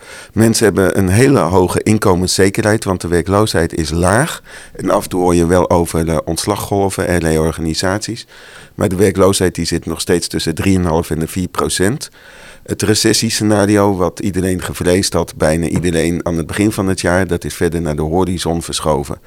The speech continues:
of helemaal weg. Ehm, hè, en, eh, de Fed heeft dus op de rem getrapt, heeft de beleidsrente omhoog gestuwd.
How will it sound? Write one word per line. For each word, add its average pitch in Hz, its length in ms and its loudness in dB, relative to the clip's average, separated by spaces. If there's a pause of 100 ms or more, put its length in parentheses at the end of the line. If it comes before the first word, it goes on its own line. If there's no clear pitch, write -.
(340)
of - 300 -2 (140)
helemaal 82 440 0
weg. 98 400 2 (640)
Ehm, 85 340 0 (100)
hè, 110 220 2 (160)
en, 92 320 0
eh, 80 180 0 (220)
de 78 180 -4
Fed 107 300 2
heeft 85 260 0
dus 76 280 -4
op - 180 -8
de 80 100 -4
rem 107 240 2
getrapt, - 560 -2
heeft 78 260 -4
de 73 140 -4
beleidsrente 92 640 0
omhoog 90 380 2
gestuwd. 92 580 -2